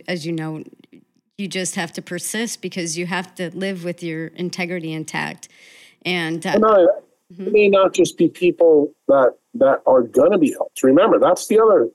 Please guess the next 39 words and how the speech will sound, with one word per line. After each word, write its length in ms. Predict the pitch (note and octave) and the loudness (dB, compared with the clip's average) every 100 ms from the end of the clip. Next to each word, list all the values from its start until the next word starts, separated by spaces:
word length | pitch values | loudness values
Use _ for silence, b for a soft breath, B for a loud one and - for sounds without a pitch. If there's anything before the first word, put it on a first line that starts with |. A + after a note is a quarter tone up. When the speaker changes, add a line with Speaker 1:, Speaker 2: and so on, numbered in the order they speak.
| - | -2
Speaker 2:
that's 220 | F3+ - | -2 0
the 80 | C#4 | 2
other 120 | A3 | 4
crazy 380 | - D3 D#3+ C#3+ | 4 4 4 2
part 300 | - C3+ D#3 | 2 4 4
of 100 | - | 2
decentralized 580 | B2+ - C#3 C#3 C3 - | -2 2 2 4 2 4
medicine. 420 | G#2 C3+ D#3 F#3 - _ _ _ _ _ _ _ - | 4 4 4 0 -2 _ _ _ _ _ _ _ -2
I've 100 | - | 0
said 200 | G3+ A#3 | 2 4
this 220 | G3+ - | 2 4
on 120 | C3 | 2
a 40 | A2+ | 2
couple 280 | D3+ C#3+ | 0 2
of 80 | A#2+ | 2
podcasts, 460 | - D3+ F3 - - | 2 2 4 2 2
but 100 | A#2 | 2
I 80 | D3 | 4
don't 180 | F3 C3+ | 4 4
think 220 | D3 B2+ | 0 4
I've, 240 | B2 A2 - _ - | 4 2 -2 _ -2
I've 140 | B2 B2+ | 0 2
really 220 | C#3+ C#3 | 4 4
explored 600 | G#2+ - - B2+ C3 D#3+ | 0 -4 -4 2 4 6
it 160 | F3+ F3 | 4 2
because 140 | C3+ B2 | -2 2
I 80 | |
think 240 | C3 F3 - | 2 2 2
people 300 | E3 D3 G#2 | 2 4 2
are 60 | |
afraid 360 | F2 - A#2+ F#3 | 2 2 2 4
of 60 | - | 2
this 200 | - - | 2 0
idea. 180 | - - - _ _ _ _ _ _ _ _ - | -4 -6 -20 _ _ _ _ _ _ _ _ 2
That 120 | C#3+ | 4
in 140 | D3+ | 4
a 80 | A2+ | 2
decentralized 680 | A#2+ D#3+ - - G3 E3 A2+ | 2 0 2 2 4 4 4
medicine 640 | C3 D3+ C#3+ C3 A2+ F#2+ | 4 4 4 0 0 -2